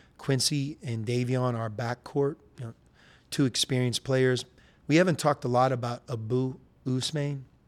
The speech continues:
And what I love about Abu is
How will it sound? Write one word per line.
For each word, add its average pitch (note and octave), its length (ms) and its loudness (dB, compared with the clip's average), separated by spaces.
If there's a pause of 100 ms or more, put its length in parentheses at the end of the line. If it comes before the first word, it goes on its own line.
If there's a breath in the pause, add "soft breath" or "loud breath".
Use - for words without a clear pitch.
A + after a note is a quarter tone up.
(720)
And B2 380 -2 (520 soft breath)
what B2+ 140 2
I C3+ 100 8
love C#3+ 280 4
about C3 300 -2
Abu B2+ 360 0
is A#2 420 -2